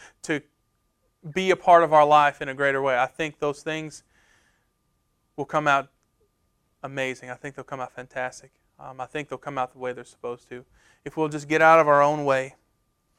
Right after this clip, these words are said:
and forget about the things that we learned when we were kids, forget about the things that we think is rational and things that, that are true,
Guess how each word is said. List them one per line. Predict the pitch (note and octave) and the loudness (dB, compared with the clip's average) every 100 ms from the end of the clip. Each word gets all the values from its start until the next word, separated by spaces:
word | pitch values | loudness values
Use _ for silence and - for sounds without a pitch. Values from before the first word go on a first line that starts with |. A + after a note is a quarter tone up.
| _ _ _ _ _ _ _ | _ _ _ _ _ _ _
and | D3 | -10
forget | C#3 C#3+ F3 | -6 0 2
about | F3+ F3+ F3 | 6 6 6
the | D#3+ | 0
things | E3+ E3+ E3 | -2 -2 0
that | |
we | E3 D#3+ | 2 2
learned | D#3+ D3 D#3+ E3+ | -2 0 2 2
when | D#3+ E3 | 0 0
we | E3 | 2
were | D#3+ | 2
kids, | - D#3+ D3+ D3 | 0 -2 -2 -4
forget | D3 D#3+ | -6 -2
about | D#3+ D#3+ | 2 2
the | D#3+ | 0
things | - D#3+ D#3+ D3 | -4 -4 -4 -4
that | D3+ C#3 | -2 -2
we | D3+ | -4
think | C#3+ E3 D#3+ D3+ | -4 -4 -4 -6
is | C3 | -4
rational | C3 D3 D3+ - D3+ D3+ C#3 | 2 4 2 0 -4 -2 -4
and | C3+ | -6
things | D3+ D3+ C#3+ | -10 -10 -6
that, | C#3 - - - _ _ | -6 -8 -20 -20 _ _
that | C#3+ | 2
are | C#3 | 4
true, | B2+ - E3+ D#3 C#3 | 2 0 0 0 -2